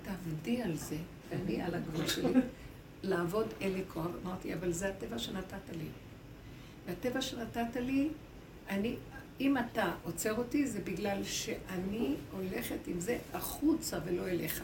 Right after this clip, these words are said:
מה הכוונה? ואז אני אגיד לך, "ריבונו של עולם, מה ההבדל אם אני רצה עם זה החוצה? איך אני אראה?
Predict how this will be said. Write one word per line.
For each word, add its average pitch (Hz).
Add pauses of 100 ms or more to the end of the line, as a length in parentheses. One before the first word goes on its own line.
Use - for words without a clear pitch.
(100)
מה 220
הכוונה? 170 (760)
ואז 226
אני 277
אגיד 254
לך, 240 (280)
"ריבונו 208
של -
עולם, 160 (240)
מה 285
ההבדל 208
אם 226
אני 175
רצה 185 (180)
עם 165
זה 160
החוצה? -
איך -
אני 190
אראה? 175